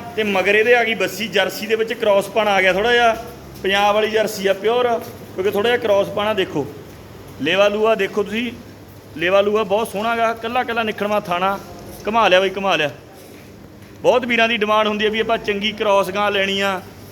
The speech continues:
ਚੰਗੇ ਦੁੱਧ ਵਾਲੀ, ਤਾਂ ਦੁੱਧ ਇਹਨੇ ਸੋਹਣਾ ਪਾ ਦੇਣਾ ਗਾ। ਹੁਣ ਮੰਨ ਕੇ ਚੱਲੋ ਵੀ ਚੌਦਾਂ ਪੰਦਰਾਂ ਕਿਲੋ ਬੋਲੇ ਤੋਂ ਸਟਾਰਟਿੰਗ ਕਰੀਏ, ਥਣ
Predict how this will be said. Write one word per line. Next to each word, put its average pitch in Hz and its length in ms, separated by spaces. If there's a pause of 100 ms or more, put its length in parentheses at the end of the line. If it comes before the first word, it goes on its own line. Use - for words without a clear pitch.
ਚੰਗੇ 196 260
ਦੁੱਧ 202 200
ਵਾਲੀ, 214 280 (320)
ਤਾਂ 185 100
ਦੁੱਧ 196 240
ਇਹਨੇ 240 120
ਸੋਹਣਾ 208 320
ਪਾ 196 200
ਦੇਣਾ 185 220
ਗਾ। 214 100
ਹੁਣ 208 160
ਮੰਨ 208 200
ਕੇ 208 100
ਚੱਲੋ 208 240
ਵੀ 214 200 (760)
ਚੌਦਾਂ 214 280
ਪੰਦਰਾਂ 214 300
ਕਿਲੋ 208 220
ਬੋਲੇ 208 200
ਤੋਂ 247 120
ਸਟਾਰਟਿੰਗ 196 360
ਕਰੀਏ, 202 200
ਥਣ 180 260